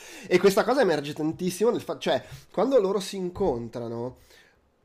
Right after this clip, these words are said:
oltre ad esserci la barriera data dal fatto che è una persona a cui comunque, voi com-, volevi comunque così bene, ma che non vedi da ventiquattro anni, ma con cui hai avuto quel rapporto dodici anni prima online,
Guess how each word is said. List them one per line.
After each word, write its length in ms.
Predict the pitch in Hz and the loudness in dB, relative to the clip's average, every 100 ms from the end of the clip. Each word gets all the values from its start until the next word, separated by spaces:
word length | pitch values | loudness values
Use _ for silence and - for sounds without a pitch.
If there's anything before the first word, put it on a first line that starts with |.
| 175 | 4
oltre 260 | 269 330 | 4 4
ad 60 | - | -2
esserci 440 | 151 - 185 - 170 | -4 -4 -6 -4 -2
la 120 | 143 | -2
barriera 520 | 143 135 135 143 156 | -2 -2 0 0 0
data 200 | 135 131 | -2 -6
dal 160 | 131 123 | -6 -6
fatto 280 | 131 127 | -8 -8
che 120 | 147 120 | -8 -6
è 40 | |
una 280 | 127 131 131 | -6 -6 -8
persona 600 | 131 123 - 139 139 135 | -8 -8 -6 -4 -4 -6
a 80 | 120 | -6
cui 140 | 139 | -4
comunque, 400 | 131 131 135 139 | -4 -4 -6 -8
voi 140 | 139 | -8
com-, 180 | 135 127 | -8 -8
volevi 200 | 135 139 | -4 -4
comunque 360 | 139 139 139 143 | -4 -6 -6 -8
così 200 | 139 135 | -8 -2
bene, 160 | 143 | 0
ma 100 | 160 | 0
che 100 | 120 | -4
non 120 | 120 120 | -6 -2
vedi 160 | 135 | 0
da 80 | 127 | 0
ventiquattro 680 | 123 120 120 131 127 - 131 | -2 -6 -6 -6 -6 -10 -8
anni, 600 | 135 143 151 147 156 151 | -4 -2 -2 0 0 0
ma 220 | 143 143 | -2 -2
con 220 | - 135 | -6 -8
cui 180 | 127 147 | -2 0
hai 60 | 143 | 2
avuto 260 | 143 143 | 0 -4
quel 140 | 139 135 | -4 -4
rapporto 600 | 143 - 147 135 131 139 | -6 -6 -4 -2 -2 -4
dodici 340 | 135 135 135 | -2 -4 -6
anni 180 | 139 139 | -6 -6
prima 260 | 135 135 135 | -6 -4 -4
online, 320 | 131 143 | -4 -6